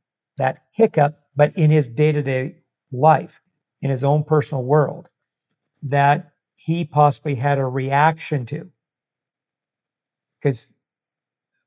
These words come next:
please remember that if I react to my hiccup, then I have not resolved the hiccup in my life, that is.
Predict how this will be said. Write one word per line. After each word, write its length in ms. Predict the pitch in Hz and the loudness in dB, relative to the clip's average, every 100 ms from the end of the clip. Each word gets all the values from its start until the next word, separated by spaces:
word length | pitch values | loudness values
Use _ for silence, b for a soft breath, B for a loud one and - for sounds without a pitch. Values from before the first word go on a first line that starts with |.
| _ | _
please 280 | 165 202 165 | -2 0 0
remember 640 | 151 165 196 151 - - _ _ _ _ _ - | 2 2 0 -2 -4 -10 _ _ _ _ _ -14
that 480 | 156 143 143 139 185 - _ _ _ _ _ _ _ _ - | -4 0 2 2 0 -14 _ _ _ _ _ _ _ _ -2
if 180 | 151 180 | 0 4
I 120 | 160 | 4
react 680 | 156 156 - - 190 240 - | 2 -2 -4 2 4 2 0
to 100 | 196 | -8
my 180 | 160 139 | -4 -4
hiccup, 500 | 117 185 - - _ _ _ _ _ _ _ _ _ _ _ 151 | -4 -6 -6 -14 _ _ _ _ _ _ _ _ _ _ _ -2
then 420 | 156 156 156 - _ _ _ _ _ | 0 0 -2 -8 _ _ _ _ _
I 80 | 160 | 0
have 180 | 165 151 | 2 2
not 320 | 165 202 226 | 2 2 2
resolved 600 | 202 151 156 170 185 143 | -2 -2 0 2 2 -2
the 80 | 123 | -8
hiccup 360 | 160 - - _ _ _ _ _ _ _ _ _ _ _ - | -10 -10 -14 _ _ _ _ _ _ _ _ _ _ _ -4
in 120 | 170 | 2
my 120 | 151 | 2
life, 280 | 147 165 156 | 4 0 -2
that 180 | 127 - | -10 -10
is. 240 | - - | -20 -20